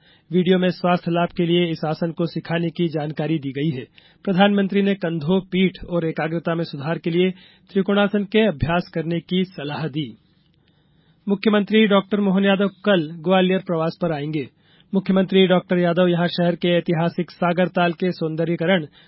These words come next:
और जीर्णोद्धार कार्य में जनप्रतिनिधियों के साथ सामूहिक श्रमदान करेंगे। वे नवनिर्मित शंकरपुर क्रिकेट स्टेडियम में आईपीएल की तर्ज पर आयोजित होने जा रही मध्य प्रदेश लीग सिंधिया कप एमपीएल दो हज़ार चौबीस के उद्घाटन कार्यक्रम में भी शामिल होंगे।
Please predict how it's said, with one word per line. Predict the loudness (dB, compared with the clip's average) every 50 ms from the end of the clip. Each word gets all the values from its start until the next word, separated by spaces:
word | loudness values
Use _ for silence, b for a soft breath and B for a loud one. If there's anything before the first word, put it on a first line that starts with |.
| b b 2
और | 4 4 6 4
जीर्णोद्धार | 4 2 2 2 2 0 2 2 2 2 2
कार्य | 2 0 0 2 2 2
में | 2 2 0 0
जनप्रतिनिधियों | 0 -2 -2 -2 -4 -4 -2 -2 -4 -4 -2 -2 -2 -2
के | -2 -2
साथ | 0 0 0 0 -2 -6 -14
सामूहिक | -8 -2 0 0 2 4 4 4 4 2 0
श्रमदान | -4 -8 -6 -4 -2 -2 -2 -2 -2
करेंगे। | -4 -4 -4 -4 -2 -2 -4 -4 -6 b b b b b b b
वे | 0 2 4
नवनिर्मित | 4 4 4 4 4 4 4 4 4 4 4 2 -2 -8
शंकरपुर | -4 -2 -2 0 0 0 0 2 2 2 2
क्रिकेट | 2 -2 -2 0 0 0 0
स्टेडियम | -2 -2 0 0 2 2 2
में | 2 2 2 0 -2 -6 _ -6 -2
आईपीएल | 0 0 2 2 2 2 2
की | 2 0 0
तर्ज | 2 2 2 2 0
पर | 0 2 2 2 2
आयोजित | 2 0 2 2 0 -2 -2
होने | -2 -2 0 0
जा | 0 0 2
रही | 2 2 2 2
मध्य | 0 -2 -4 -4 -4 -4
प्रदेश | -2 0 2 2 0 0 -2 -2
लीग | 2 4 4 2 2 -2 b b b b b b b -2
सिंधिया | 0 0 2 4 4 4 4 4 2 2
कप | 0 0 0 0 -4 -4
एमपीएल | -2 0 0 0 0 2 4 4 4 4 2 2
दो | 0 0
हज़ार | 0 2 2 0
चौबीस | 0 0 -2 -2 -2
के | -2 -2 0 0
उद्घाटन | 0 -2 -4 -6 -4 -4 -4
कार्यक्रम | -4 -4 -4 -4 -4 -4 -4 -2
में | -2 -2 0
भी | 0 0
शामिल | 0 0 -4 -6 -6 -6 -6 -6
होंगे। | -4 -2 0 2 2